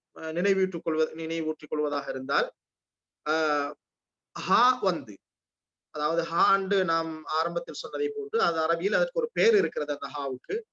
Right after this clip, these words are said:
ஹா வந்து அந்த ஹாவுக்கு முன்னாலும் பின்னாலும் ஹரக்கத் பெற்றிருந்து அந்த ஹாவுக்கு லம்மா அல்லது கஸ்ரா பெற்றிருந்தால் அதற்கு நாம் மத்து சிலா என்று சொல்வோம். பின்னால் வரக்கூடிய எழுத்து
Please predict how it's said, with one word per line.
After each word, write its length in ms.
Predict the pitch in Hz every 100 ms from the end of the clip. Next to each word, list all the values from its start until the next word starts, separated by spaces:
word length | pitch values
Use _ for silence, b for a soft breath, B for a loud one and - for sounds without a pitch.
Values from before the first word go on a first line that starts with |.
| _ _ _ _ _ _
ஹா 180 | 165 226 254
வந்து 320 | 185 147 175 - _ _ -
அந்த 180 | 160 165
ஹாவுக்கு 540 | 147 160 165 170 - 220 220 _ _
முன்னாலும் 560 | 165 190 202 208 240 185
பின்னாலும் 480 | 175 160 143 131 -
ஹரக்கத் 420 | 156 156 170 -
பெற்றிருந்து 580 | 143 - 123 120 - 196 226 -
அந்த 180 | 165 160
ஹாவுக்கு 480 | 156 190 208 208 185
லம்மா 300 | 170 202 214
அல்லது 280 | 185 170 170
கஸ்ரா 380 | 175 156 180 160 120 _
பெற்றிருந்தால் 760 | 156 - 147 131 123 113 120 220 - _ _ _ _ _ _ _ -
அதற்கு 300 | 170 165 170
நாம் 260 | 165 190 220 -
மத்து 320 | 196 208 254 -
சிலா 320 | - 208 214
என்று 180 | 185 202
சொல்வோம். 420 | 151 135 135 214 - _ _ _ _ _ -
பின்னால் 360 | 220 285 277 254
வரக்கூடிய 560 | 220 214 190 190 185 180 180 180
எழுத்து 400 | 170 170 - 170